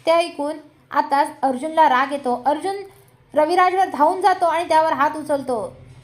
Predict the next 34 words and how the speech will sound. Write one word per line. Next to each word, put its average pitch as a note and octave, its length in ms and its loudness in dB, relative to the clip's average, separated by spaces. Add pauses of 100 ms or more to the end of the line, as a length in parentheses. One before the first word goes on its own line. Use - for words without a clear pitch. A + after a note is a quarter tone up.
(280)
"सिनियर, F4 460 0
काय D4+ 260 0
बोलतोयस G#4 460 -4
तू G4 40 -2
हे? D4 240 0
तुला D#4 160 2
कळतंय D#4+ 440 0
का? D4 240 0
तू - 260 -12
माझ्या D#4 400 0 (340)
डॅडाशी C#4+ 440 0
बोलतोयस, D#4 440 -2
पूर्णाजीशी F#4 680 -2
बोलतोयस, E4+ 440 -2
त्यांचा C#4+ 340 2
अपमान F4 380 -2
तू F4+ 100 -8
कसा E4 300 0
करू D#4+ 240 -2
शकतोस? C#4 420 -6 (380)
अरे, D4+ 180 2
तुझी E4+ 300 -4
मुलगी F4+ 320 -4
काय E4+ 300 -2
लायकीची E4+ 480 -4
आहे E4 160 -2
ना, F4 100 -4
ती F4+ 200 -8
बघ C#4+ 300 -2
आधी, C#4 240 -4
मगच C#4 400 -2
येऊन F4+ 180 -2
आम्हाला D#4+ 360 0
बोल." C4+ 280 -2